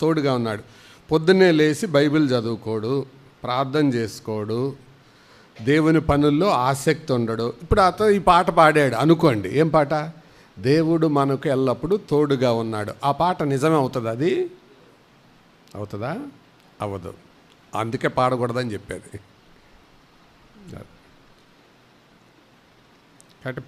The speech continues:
పాటల్లోకి వెళ్తే అంత ఉంది, మనం తెలియక పాడేస్తున్నాం. అందుకే ఆమోస్ గ్రంథంలో దేవుడు ఏం చెప్పాడంటే, "పిచ్చి పాటలు" అన్నాడు. పిచ్చి పాటలు అంటే దానికి అర్థం ఉండదు, పరమార్థం ఉండదు,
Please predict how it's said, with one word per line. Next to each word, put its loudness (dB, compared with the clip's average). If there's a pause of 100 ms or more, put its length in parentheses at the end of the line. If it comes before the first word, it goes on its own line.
పాటల్లోకి 0
వెళ్తే -2
అంత -4
ఉంది, -4
మనం -4 (340)
తెలియక -2
పాడేస్తున్నాం. -4
అందుకే -8
ఆమోస్ -4
గ్రంథంలో -2
దేవుడు -2
ఏం 0 (100)
చెప్పాడంటే, -8 (140)
"పిచ్చి -6
పాటలు" -2
అన్నాడు. -8 (520)
పిచ్చి -8
పాటలు -2
అంటే -6 (680)
దానికి -6
అర్థం -2
ఉండదు, -2
పరమార్థం -6
ఉండదు, -10